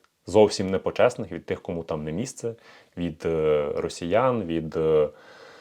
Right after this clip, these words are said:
тих, хто цього звання банально не заслужив, ну, тобто хоча б від тих, кого декому-,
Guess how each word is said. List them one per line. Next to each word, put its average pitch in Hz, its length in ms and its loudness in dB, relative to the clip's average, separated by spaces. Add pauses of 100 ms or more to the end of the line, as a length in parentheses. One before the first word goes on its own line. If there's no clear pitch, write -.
(720)
тих, - 200 4
хто 110 460 4
цього 113 300 2
звання 101 340 0
банально 87 460 -4
не 87 180 -4
заслужив, 92 560 0 (200)
ну, 95 160 -4
тобто 80 760 0
хоча - 300 0
б 90 180 2
від 85 200 -8
тих, 95 220 -2
кого 82 340 -2
декому-, 87 460 -4